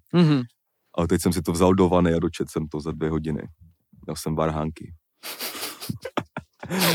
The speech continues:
Speaker 2: A ty vole, zajímavý, kámo. Jakoby at all bych tomu dal třeba sedm z deseti té knížce, protože jakoby to
Speaker 1: Mhm.
Speaker 2: není,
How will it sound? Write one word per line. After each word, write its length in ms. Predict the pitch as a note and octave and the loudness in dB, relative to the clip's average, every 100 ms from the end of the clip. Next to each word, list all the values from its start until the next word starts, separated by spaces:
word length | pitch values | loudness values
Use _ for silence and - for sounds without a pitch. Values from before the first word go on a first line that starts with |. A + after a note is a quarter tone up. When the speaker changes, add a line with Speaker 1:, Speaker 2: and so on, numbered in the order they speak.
| D3+ - _ - | 0 -8 _ -2
Speaker 2:
A 720 | F2 F2 E2+ F2 E2+ E2+ E2+ F2 _ _ _ _ _ _ _ | 2 2 2 2 2 2 -2 -4 _ _ _ _ _ _ _
ty 120 | E2+ | 0
vole, 420 | E2 E2+ F2 F2+ | 2 4 6 4
zajímavý, 480 | E2 F#2 C#3 F2+ D#2 | 4 4 4 2 -2
kámo. 320 | D#2 D2+ D2+ | -6 -4 -4
Jakoby 380 | D#2+ - F2 F2 E2 D2+ _ - | -6 -4 0 2 0 -4 _ 0
at 120 | G2+ - | 0 4
all 220 | G2 G2 | 6 6
bych 160 | G2 F#2 | 6 2
tomu 160 | F#2 G2 | 2 2
dal 120 | F#2+ | 2
třeba 200 | - G2+ _ _ _ _ - | 2 -2 _ _ _ _ -4
sedm 280 | - F#2 G#2 | 2 6 6
z 20 | |
deseti 300 | F2+ E2+ D#2+ D#2 | 4 0 -2 -4
té 60 | D2 | -4
knížce, 500 | D#2+ D#2+ - D#2+ G#2+ | -4 -4 -4 -4 -4
protože 320 | - - D#2+ | -6 -6 -2
jakoby 260 | D#2 D#2+ D#2+ | -2 0 2
to 40 | |
Speaker 1:
Mhm. 80 | A2+ | 6
Speaker 2:
není, 260 | F#2 F2+ | 8 8